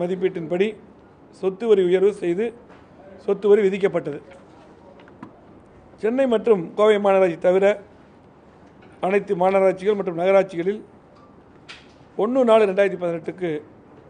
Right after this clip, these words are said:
முன்பு குறைவான அளவீடு செய்யப்பட்ட கட்டடங்கள் மற்றும் சொத்து வரி குறைவாக விதிக்கப்பட்ட கட்டடங்களுக்கு மறு அளவீடு, remeasurement செய்யப்பட்டு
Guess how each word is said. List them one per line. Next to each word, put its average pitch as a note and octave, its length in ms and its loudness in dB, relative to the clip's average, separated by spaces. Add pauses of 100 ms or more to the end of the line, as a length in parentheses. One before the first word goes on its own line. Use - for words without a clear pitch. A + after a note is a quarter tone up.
(140)
முன்பு G3 220 -4 (100)
குறைவான G#3 380 4 (100)
அளவீடு F#3+ 400 0
செய்யப்பட்ட F3 380 -4 (920)
கட்டடங்கள் G3+ 480 0 (560)
மற்றும் F#3 300 -4
சொத்து F3 280 -6
வரி G3 180 2 (880)
குறைவாக A#3+ 400 6
விதிக்கப்பட்ட G3 360 0
கட்டடங்களுக்கு F3+ 500 -6 (120)
மறு A3 180 2 (320)
அளவீடு, F#3 360 0 (1040)
remeasurement G3+ 680 -4 (880)
செய்யப்பட்டு F#3+ 480 0